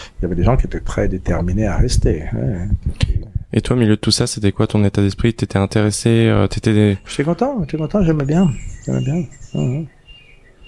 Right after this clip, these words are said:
Speaker 1: J'aimais bien, je travaillais sur... Je venais, je suis, j'ai fait un, j'ai un diplôme d'ingénieur génie civil, mais j'ai une spécialité en, en, en urbanisme et, euh,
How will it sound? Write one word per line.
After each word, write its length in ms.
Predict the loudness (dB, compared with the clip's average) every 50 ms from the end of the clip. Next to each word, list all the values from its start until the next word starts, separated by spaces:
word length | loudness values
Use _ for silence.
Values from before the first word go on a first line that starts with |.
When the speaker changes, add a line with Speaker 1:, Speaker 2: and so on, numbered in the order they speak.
| -20 -20 -20 -20 -20 -20 -8
Speaker 1:
J'aimais 200 | -2 -2 0 2
bien, 220 | 2 2 2 2
je 60 | 2
travaillais 320 | 0 -2 0 2 2 2 2
sur... 160 | 2 0 -2 -2 -2
Je 120 | 0 2
venais, 260 | 2 4 2 2 -2 -4 -12 -14 -18 -20 -20 -20 -20 -10 -4
je 100 | -2 0 0
suis, 220 | 0 0 0 2
j'ai 120 | 2 2
fait 120 | 2 2 2
un, 320 | 2 2 0 -2 -2 -2 -2 -2 -4 -4 -6 -16 -10 -6 -6 -6 -6 -8 -8 -4 -2
j'ai 160 | 2 2 4
un 60 | 4
diplôme 420 | 2 0 0 2 2 2 2 2
d'ingénieur 540 | 2 2 2 2 2 2 2 2 4 2 2
génie 260 | 2 2 2 2 2
civil, 380 | 0 -2 -2 0 2 2 2 2
mais 120 | 2 4
j'ai 140 | 4 4 4
une 120 | 4 2 0
spécialité 640 | -2 -4 -2 0 0 0 0 0 0 2 2 2
en, 560 | 2 2 0 0 -2 -4 -6 -6 -6 -8 -8 -8 -10 -12 -12 -12 -10 -10 -8 -6
en, 40 | -2 0
en 100 | 2 2
urbanisme 680 | 2 2 2 2 2 4 2 2 2 0 0 0 2
et, 180 | 2 2 2 2
euh, 260 | 2 0 -2 -2